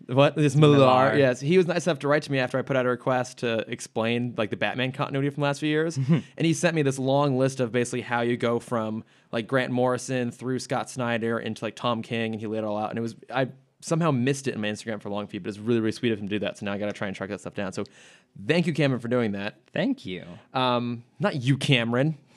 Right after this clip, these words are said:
Speaker 2: I said thank you. I didn't
Speaker 1: Not
Speaker 2: say you're
Speaker 1: you,
Speaker 2: welcome.
Speaker 1: Cameron. <laughs>
Speaker 2: You're welcome.
Speaker 1: Thank you. Uh, so we're bigger D C fans, but let's face it, Marvel makes better movies.
Speaker 2: Mm-hmm.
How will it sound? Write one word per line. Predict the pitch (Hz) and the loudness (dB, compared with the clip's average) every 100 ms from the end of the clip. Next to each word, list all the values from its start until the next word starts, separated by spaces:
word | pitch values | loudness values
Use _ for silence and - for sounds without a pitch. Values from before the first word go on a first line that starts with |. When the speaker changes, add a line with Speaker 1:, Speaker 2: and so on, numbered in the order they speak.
| _ | _
Speaker 2:
I | 143 | 0
said | 165 226 208 | 4 2 2
thank | 254 262 | 0 2
you. | 131 | 2
I | 110 | 4
didn't | 185 | 4
Speaker 1:
Not | |
Speaker 2:
say | - | 8
you're | 180 | 8
Speaker 1:
you, | 165 | 8
Speaker 2:
welcome. | 147 147 | 8 6
Speaker 1:
Cameron. | 135 139 139 - - - _ _ - | 4 4 2 -2 -18 -20 _ _ -6
<laughs> | 196 - 208 _ _ _ _ _ - | -6 -4 -8 _ _ _ _ _ -12
Speaker 2:
You're | 127 156 151 | 4 6 8
welcome. | 151 202 190 - 147 104 101 | 8 8 6 4 2 2 2
Speaker 1:
Thank | 143 131 | 4 4
you. | 127 101 - - _ | 0 -4 -12 -20 _
Uh, | 165 165 156 147 139 135 - - | 6 8 8 6 4 2 -2 -8
so | - 165 156 143 | 0 6 8 6
we're | 139 190 | 6 4
bigger | 143 135 165 156 | 2 2 2 2
D | 143 143 143 | 0 0 -2
C | 139 135 | 0 -2
fans, | 135 127 120 117 113 | 0 2 2 0 -4
but | - 120 110 | 0 0 0
let's | 127 | -4
face | 135 165 | 0 0
it, | 135 | 0
Marvel | 113 120 123 | 2 2 2
makes | 117 107 | 0 -2
better | 113 104 | -4 -4
movies. | 104 95 92 - - | -6 -8 -10 -14 -4
Speaker 2:
Mm-hmm. | 123 139 | 0 2